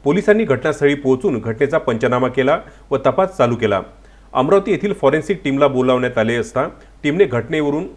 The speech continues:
चोरांचे फिंगर व फूटप्रिंट घेऊन तपास चालू केला आहे. घटनेचा पुढील तपास ठाणेदार दीपक वानखडे यांच्या मार्गदर्शनात एपीआय सोळंके व गुन्हे शाखा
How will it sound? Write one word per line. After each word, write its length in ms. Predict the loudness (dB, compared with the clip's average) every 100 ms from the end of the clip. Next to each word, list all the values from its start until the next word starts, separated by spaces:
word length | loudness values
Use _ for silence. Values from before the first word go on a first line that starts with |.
| -2
चोरांचे 320 | 2 2 0
फिंगर 340 | -6 -2 0 0
व 160 | 0 -4 -4
फूटप्रिंट 440 | -8 -10 -4 -4 -2
घेऊन 220 | -2 -2 -6 -12 -4
तपास 260 | 0 0 0
चालू 180 | -2
केला 220 | 0 0 2
आहे. 180 | 2 0 -8 -20 -20 -20 -8
घटनेचा 340 | -2 2 4 2
पुढील 320 | 0 -4 -2
तपास 260 | 0 -2 -2
ठाणेदार 380 | -6 -2 0 -2
दीपक 300 | -2 -4 -2
वानखडे 360 | -4 -2 -4 -2
यांच्या 260 | -4 -2
मार्गदर्शनात 840 | -2 0 0 -2 -2 -4 -6 -6 -10
एपीआय 320 | -6 0 0
सोळंके 520 | 0 -4 -4 -2 -4 -4 -10 -12
व 80 | -4
गुन्हे 220 | 0 2
शाखा 320 | 2 0 -2